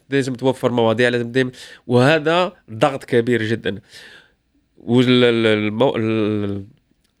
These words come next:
ال-، السلبية الأخرى هي الناس ولا تتفاعل بحساسية فوق اللازم. المهم، آه، تكلم على الغنم، تكلم على كرة القدم، تكلم على أي شيء.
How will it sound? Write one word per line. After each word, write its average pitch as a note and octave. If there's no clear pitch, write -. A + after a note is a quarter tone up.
ال-، G2+
السلبية B2
الأخرى C#3
هي B2+
الناس C#3
ولا A2
تتفاعل B2+
بحساسية A#2+
فوق F3
اللازم. G2+
المهم، C4
آه، C3
تكلم G3
على D3+
الغنم، D3
تكلم D3+
على C3+
كرة C#3+
القدم، D3
تكلم C3+
على B2+
أي G#3+
شيء. -